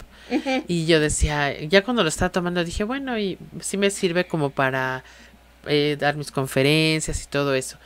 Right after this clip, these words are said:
Speaker 2: Pero ahí entendí que lo que yo tenía mucho miedo es que cuando iba en la secundaria me sentía muy buleada. No quiere decir que mis compañeros
Speaker 1: Ujú.
Speaker 2: lo hayan hecho, yo me
Speaker 1: Sí,
Speaker 2: sentía
Speaker 1: ajá.
Speaker 2: así. Y entonces, cuan-,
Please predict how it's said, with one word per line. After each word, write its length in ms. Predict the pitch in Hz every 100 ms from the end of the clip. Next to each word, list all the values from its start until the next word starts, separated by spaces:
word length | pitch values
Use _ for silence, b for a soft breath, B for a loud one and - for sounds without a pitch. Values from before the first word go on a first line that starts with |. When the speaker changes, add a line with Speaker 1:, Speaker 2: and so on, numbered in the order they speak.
| B B B -
Speaker 2:
Pero 140 | 196 190
ahí 120 | 202
entendí 400 | 214 226 214 208
que 140 | 202 208
lo 140 | 175
que 100 | 185
yo 140 | 170 180
tenía 260 | 208 202
mucho 280 | 202 202 226
miedo 200 | 214 190
es 100 | 185
que 80 | 190
cuando 260 | - 156 165
iba 100 | 175
en 80 | 175
la 80 | 175
secundaria 840 | 175 - 165 160 160 165 175 -
me 280 | 165 156 156
sentía 300 | 160 151 156
muy 160 | 165
buleada. 540 | 165 165 170 180 170 151
No 180 | 175 208
quiere 80 | 233
decir 160 | 233
que 80 | 220
mis 160 | 196 -
compañeros 400 | 156 156 160 165
Speaker 1:
Ujú. 80 | 165
Speaker 2:
lo 60 |
hayan 240 | 160 156 147
hecho, 220 | - -
yo 180 | 147 160
me 120 | 170
Speaker 1:
Sí, 140 | 175 -
Speaker 2:
sentía 260 | 269 151
Speaker 1:
ajá. 140 | 147 175
Speaker 2:
así. 140 | 175 B B B B B -
Y 80 | 196
entonces, 440 | 214 214 247 - -
cuan-, 220 | 208 185